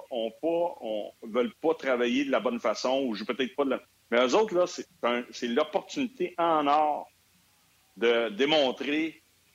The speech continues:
tout le monde à travers la Ligue nationale qu'ils sont capables de faire la job. Ils sont capables de faire la job dans, dans, dans ce qu'ils sont capables de t'offrir. Tu sais, Pezzetta, là, il y a des, il y a des recruteurs, euh, recruteurs professionnels qui vont voir des matchs de la Ligue américaine, mais il y en a beaucoup aussi qui,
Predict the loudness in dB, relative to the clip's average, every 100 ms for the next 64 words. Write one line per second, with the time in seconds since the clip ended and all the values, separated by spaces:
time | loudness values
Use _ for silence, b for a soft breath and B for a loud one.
0 | _ -2 2 4 4 2 2 2 0 -2
1 | -4 -4 -4 -4 -2 -2 -4 -4 -4 -4
2 | -6 -8 -4 -2 -2 -2 -2 -2 -4 -4
3 | -6 -8 _ _ _ _ _ -8 -4 0
4 | 0 0 2 2 2 0 2 0 0 -6
5 | _ _ -4 -2 0 -2 -4 -4 -4 -4
6 | -4 -4 -6 -10 -10 -12 _ -10 -6 -2
7 | -2 2 2 2 -2 0 -2 -2 -2 -4
8 | -8 _ _ _ _ _ _ _ -4 0
9 | 2 4 2 4 4 4 2 0 0 0
10 | 0 0 -2 -4 -4 -2 0 2 0 0
11 | -4 -4 0 0 0 -2 -2 -2 0 -2
12 | 0 0 2 2 0 0 0 -2 -2 -2
13 | -2 0 -2 0 0 -2 -4 -4 -4 -4
14 | 0 0